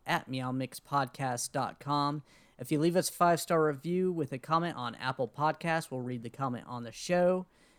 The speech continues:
Next week, we'll be taking a look at cornerback Caleb Farley. And if you have any other players that the Panthers should look at at number eight, just email us at mailbag at meowmixpodcast dot com.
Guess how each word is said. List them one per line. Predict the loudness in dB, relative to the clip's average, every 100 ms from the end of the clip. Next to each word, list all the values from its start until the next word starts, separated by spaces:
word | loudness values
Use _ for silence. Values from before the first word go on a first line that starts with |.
| _ _ _
Next | 6 6 6
week, | 4 4 4
we'll | 2
be | 4
taking | 4 4 4
a | 2
look | 4 2 0
at | -2 0 0 -2
cornerback | -2 0 2 2 0 _
Caleb | -2 2 4 4 0
Farley. | 0 4 4 4 0 -4 _ _ 2
And | 4
if | 6 4 4
you | 2
have | 2 2 2 0
any | 0 2 2 2
other | 2 2 0
players | 2 4 4 4
that | 2 0 -2 _
the | -8
Panthers | -2 0 0 -4
should | -2 -2 -2 0
look | 2 4
at | 4 2 0
at | -4 -4
number | -2 -2 -4 -2
eight, | -2 -2 -6 _ _ _ _ _ _
just | 2 2 4
email | 2 4 2
us | -2 -4 -4 2
at | 2 2
mailbag | 0 0 2 2 2
at | -2 -6
meowmixpodcast | -6 -4 -4 -4 -4 -2 -2 -2 -4 -4 -4
dot | -6 -6
com. | 0 2 4 2